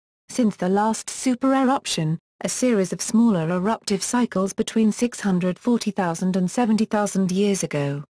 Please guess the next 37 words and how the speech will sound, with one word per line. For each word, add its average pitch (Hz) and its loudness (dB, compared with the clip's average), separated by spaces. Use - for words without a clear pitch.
has 185 -4
nearly 196 2
filled 214 0
in 220 4
the 226 4
Yellowstone 180 0
caldera 196 0
with 170 -4
greater 240 0
than 190 0
eighty 208 2
different 202 0
eruptions 196 -2
of 190 0
rhyolitic 220 0
lavas 233 2
such - -6
as 214 0
those 202 2
that - -8
can 202 2
be 190 0
seen 220 2
at 180 -2
Obsidian 208 0
Cliffs - -2
and 170 -2
basaltic 208 0
lavas 214 0
which 185 -6
can 202 0
be 208 2
viewed 208 0
at - -2
Sheep - -2
Eater 226 2
Cliff. 165 -4